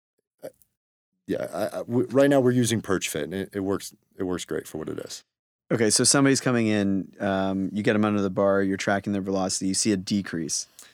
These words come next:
Speaker 1: Yeah, so, so if that bar's not moving, guess what we're not doing?
Speaker 2: Squats?
Speaker 1: Well, no, we're,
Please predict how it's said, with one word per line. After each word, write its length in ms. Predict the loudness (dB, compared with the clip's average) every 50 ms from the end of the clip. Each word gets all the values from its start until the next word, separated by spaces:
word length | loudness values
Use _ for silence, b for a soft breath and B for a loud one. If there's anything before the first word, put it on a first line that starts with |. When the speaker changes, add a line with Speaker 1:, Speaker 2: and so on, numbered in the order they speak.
| B B B -4
Speaker 1:
Yeah, 240 | -2 0 0 0
so, 400 | 0 0 0 0 2 2 0 -2
so 140 | -2 -2 -2
if 80 | 0 0
that 160 | 0 0 2
bar's 260 | 4 4 4 4 4
not 180 | 2 0 0 2
moving, 440 | 2 2 2 2 2 0 0 -4 _ _ _ _ _ _ -2
guess 180 | -2 -2 0 0
what 80 | -2
we're 100 | 0 0 0 0 -2
not 100 | -2 -2
doing? 320 | -6 -8 -8 -10 -12 -18 _ _ _
Speaker 2:
Squats? 640 | -16 -14 -14 -8 -6 -4 -4 -4 -4 -6 -8 -10 B B B B B B _ _ _ _ _ -6
Speaker 1:
Well, 160 | -4 -2 0
no, 140 | 0 0 0 2 2
we're, 100 | 2